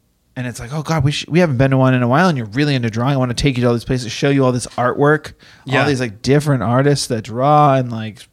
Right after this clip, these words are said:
Speaker 1: the stories and stuff." So I was really excited. And then there's a place in, um, Burbank called, uh, the Perky Nerd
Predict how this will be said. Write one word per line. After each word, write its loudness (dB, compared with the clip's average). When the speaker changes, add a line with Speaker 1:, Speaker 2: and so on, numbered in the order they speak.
Speaker 1:
the -12
stories 2
and -8
stuff." -4
So -8
I -4
was -6
really -4
excited. -8
And -8
then -6
there's -8
a -12
place -6
in, -8
um, -10
Burbank -4
called, -4
uh, -6
the -6
Perky -4
Nerd -2